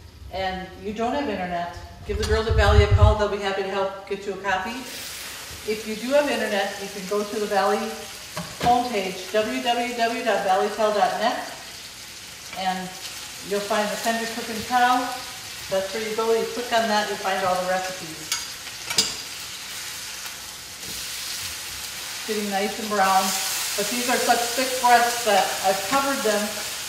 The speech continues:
I'm gonna reduce the heat, and I'm gonna let them keep on cooking so that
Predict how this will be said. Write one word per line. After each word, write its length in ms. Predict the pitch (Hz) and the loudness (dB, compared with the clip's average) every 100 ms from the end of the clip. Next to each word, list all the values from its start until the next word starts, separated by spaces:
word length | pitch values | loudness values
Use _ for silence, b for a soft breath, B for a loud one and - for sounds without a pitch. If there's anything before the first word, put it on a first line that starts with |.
| - - | -4 -2
I'm 140 | 214 | 0
gonna 160 | 208 202 | 2 0
reduce 400 | 208 269 - 254 | 0 -2 -2 -2
the 80 | |
heat, 320 | 262 262 240 240 - - - - - - - 185 - | 0 0 -2 -4 -6 -6 -6 -6 -6 -6 -4 -4 0
and 80 | 208 | 2
I'm 160 | 202 208 | 2 2
gonna 220 | 202 190 - - - - - - - - 208 | -2 -4 -6 -6 -6 -6 -4 -4 -4 0 2
let 160 | 226 | 4
them 80 | 214 220 | 2 0
keep 160 | 247 226 | 0 4
on 200 | 233 208 190 - - - - - - - - - - - - - - - - | 4 4 2 -2 -2 -2 -4 -4 -4 -4 -6 -6 -6 -6 -6 -6 -6 -6 -2
cooking 300 | 240 247 214 208 | 0 0 -2 -2
so 100 | 220 | 2
that 160 | 202 | 2